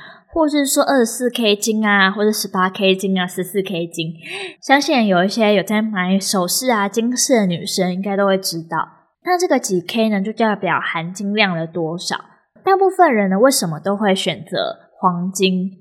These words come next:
来当投资工具或是避险工具呢？最主要它是安全又有保值的实质感受，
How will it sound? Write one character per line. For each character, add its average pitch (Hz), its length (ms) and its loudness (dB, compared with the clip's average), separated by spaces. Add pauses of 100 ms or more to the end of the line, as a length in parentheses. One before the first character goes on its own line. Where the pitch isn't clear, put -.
(140)
来 214 160 4
当 285 320 0 (140)
投 190 180 0
资 220 180 0
工 220 300 2
具 226 160 2
或 214 100 2
是 202 120 -2
避 208 160 2
险 196 240 -6
工 165 240 -6
具 180 220 -6
呢？ 95 180 -12 (360)
最 370 140 2
主 269 100 2
要 220 120 4
它 226 120 -2
是 233 180 0
安 208 260 -2
全 190 280 -4
又 220 180 4
有 190 60 0
保 180 220 -2
值 170 240 -6
的 165 100 -2
实 170 220 -6
质 175 140 -4
感 165 260 -8
受， - 320 0